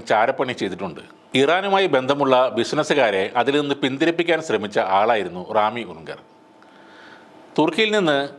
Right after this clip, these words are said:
ഇന്ത്യയിലേക്ക് വരികയായിരുന്ന കപ്പൽ തെക്കൻ യമനിൽ ചെങ്കടലിൽ വെച്ചാണ് അന്ന് ഹൂതികൾ പിടിച്ചെടുത്തത്. ഇസ്രയേലി കപ്പലെന്ന് തെറ്റിദ്ധരിച്ചാണ് ഹൂതികൾ ഈ കപ്പൽ പിടിച്ചെടുത്തതെന്നാണ് ആദ്യം റിപ്പോർട്ടുകൾ വന്നിരുന്നത്. എന്നാൽ റാമി ഉൻഗർ സ്ഥാപിച്ച റേക്കാർ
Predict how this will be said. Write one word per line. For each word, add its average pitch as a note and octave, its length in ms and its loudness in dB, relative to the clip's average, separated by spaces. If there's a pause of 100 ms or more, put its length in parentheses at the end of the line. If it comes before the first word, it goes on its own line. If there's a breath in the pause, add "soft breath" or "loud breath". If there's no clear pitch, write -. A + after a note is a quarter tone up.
(140)
ഇന്ത്യയിലേക്ക് E3+ 560 0
വരികയായിരുന്ന A#2+ 520 0 (120)
കപ്പൽ G2+ 260 0 (640 soft breath)
തെക്കൻ F3+ 360 0
യമനിൽ C3+ 300 0 (180)
ചെങ്കടലിൽ D#3 480 0
വെച്ചാണ് A2+ 340 0 (200)
അന്ന് A2 200 -4
ഹൂതികൾ A#2 360 0 (120)
പിടിച്ചെടുത്തത്. F2 520 -8 (1120 loud breath)
ഇസ്രയേലി F#3 480 0
കപ്പലെന്ന് F3 480 0
തെറ്റിദ്ധരിച്ചാണ് E3+ 640 0
ഹൂതികൾ C3 360 0
ഈ C3 120 -6
കപ്പൽ C3 220 -2 (100)
പിടിച്ചെടുത്തതെന്നാണ് A#2+ 800 -2 (160)
ആദ്യം A#2 260 -2 (120)
റിപ്പോർട്ടുകൾ C3 520 -2
വന്നിരുന്നത്. D2 400 -10 (800 loud breath)
എന്നാൽ F#3+ 200 2 (160)
റാമി E3+ 360 2 (100)
ഉൻഗർ D#3 300 2
സ്ഥാപിച്ച C3 360 0 (720 loud breath)
റേക്കാർ E3 420 2